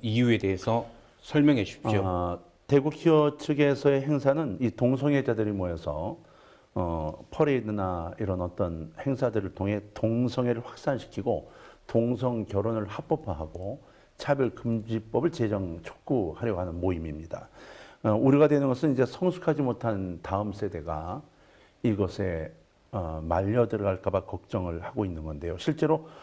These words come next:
Speaker 2: 보건적인 문제가 굉장히 많죠. 에이즈만이 아니라 요즘 유행하기 시작한 그 원숭이 두창도 동성애자들 간에서 파생이 되고 있다는 것은 이미 밝혀진 이야기입니다. 어,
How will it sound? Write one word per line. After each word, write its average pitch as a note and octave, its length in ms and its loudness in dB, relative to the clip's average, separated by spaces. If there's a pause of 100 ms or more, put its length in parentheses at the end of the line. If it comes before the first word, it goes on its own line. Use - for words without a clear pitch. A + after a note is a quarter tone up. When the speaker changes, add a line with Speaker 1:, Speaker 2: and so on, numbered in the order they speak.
(180)
Speaker 2:
보건적인 D3 460 4
문제가 B2+ 280 0
굉장히 B2 240 0
많죠. F2 440 -2
에이즈만이 G2+ 600 -2
아니라 F#2 540 -4 (500)
요즘 G2 500 2
유행하기 G2 440 0
시작한 F#2 680 -2
그 E2+ 300 -2
원숭이 G#2+ 340 0
두창도 G2 720 -4 (400)
동성애자들 A#2 880 0
간에서 G#2+ 720 -2 (300)
파생이 A2+ 380 -4
되고 F#2 160 -2
있다는 F2+ 260 -6
것은 G2+ 200 -6
이미 F2 240 -6
밝혀진 F#2 720 -6 (160)
이야기입니다. E2 640 -2 (540)
어, F#2+ 460 0